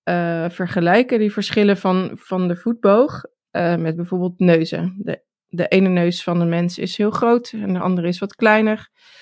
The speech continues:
Maar al met al zijn het gewoon neuzen die functioneren.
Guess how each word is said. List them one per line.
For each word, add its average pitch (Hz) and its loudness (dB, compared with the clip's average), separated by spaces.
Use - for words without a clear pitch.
Maar 175 0
al 185 2
met 185 -2
al 185 0
zijn 185 2
het 180 -2
gewoon 175 -2
neuzen 247 2
die 180 0
functioneren. 180 -4